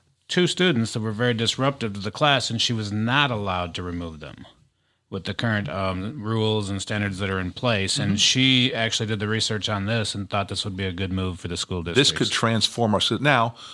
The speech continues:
Speaker 2: we have to come up with a solution for the unruly student. That's
Speaker 1: Yeah.
Speaker 2: where you've gotta get the teacher, the principal, the guidance counselor,
Speaker 1: Yeah.
Speaker 2: um, maybe Boys and Girls Club, maybe,
Speaker 1: Yeah.
Speaker 2: and how about this, a shocker, maybe the parents
Speaker 1: Maybe,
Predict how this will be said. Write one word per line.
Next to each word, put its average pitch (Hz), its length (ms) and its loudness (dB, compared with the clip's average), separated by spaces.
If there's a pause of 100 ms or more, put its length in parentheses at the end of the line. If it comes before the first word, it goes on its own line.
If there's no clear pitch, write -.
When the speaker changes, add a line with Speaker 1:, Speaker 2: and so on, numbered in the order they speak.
(180)
Speaker 2:
we 131 280 4
have 131 240 2
to 151 80 0
come 123 240 2
up 113 120 2
with 104 140 2
a - 20 2
solution 110 680 4
for 107 160 2
the 104 100 4
unruly 101 400 4
student. - 420 0
That's 110 200 4
Speaker 1:
Yeah. 117 100 6
Speaker 2:
where 113 100 4
you've 104 160 2
gotta 101 280 4
get 98 180 0
the 120 80 0
teacher, 104 520 -2 (600)
the - 80 -4
principal, 92 720 0 (240)
the 135 100 -4
guidance 87 440 0
counselor, 90 640 -2
Speaker 1:
Yeah. 90 220 0 (200)
Speaker 2:
um, 87 560 -4 (100)
maybe 95 200 -2
Boys 101 340 6
and 113 140 4
Girls 117 280 6
Club, 82 340 -2
maybe, 101 220 2
Speaker 1:
Yeah. 90 200 0
Speaker 2:
and 98 240 -4
how - 120 0
about 151 200 -2
this, 143 200 0
a 92 40 0
shocker, 92 400 2
maybe 113 240 0
the 185 60 0
parents 175 720 2
Speaker 1:
Maybe, 170 560 4